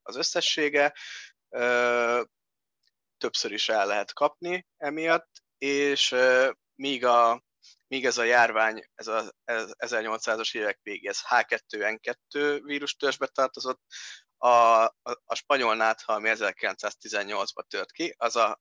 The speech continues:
H egy N egy, ö, törzs, ami ugye ugyanaz, mint a, mint ami pár évvel ezelőtt volt, ez a sertésinfluenza. Ö, és, ö,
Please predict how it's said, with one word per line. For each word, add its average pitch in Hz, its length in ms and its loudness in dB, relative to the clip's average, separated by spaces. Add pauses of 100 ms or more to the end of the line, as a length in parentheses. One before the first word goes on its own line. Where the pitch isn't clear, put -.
(140)
H - 60 0
egy 101 360 4 (120)
N 95 80 -6
egy, - 380 -8
ö, 92 200 -4 (180)
törzs, 180 340 0
ami 120 240 -2
ugye 113 400 2
ugyanaz, 113 500 -2
mint 110 320 -14
a, 107 320 2 (440)
mint - 180 -12
ami 110 120 -4
pár 110 300 2
évvel 104 260 0
ezelőtt 98 420 -4
volt, 113 260 -8
ez 110 60 -10
a 90 60 -6
sertésinfluenza. 147 1300 -4 (560)
Ö, 127 480 -2 (1120)
és, 139 680 2
ö, 135 280 4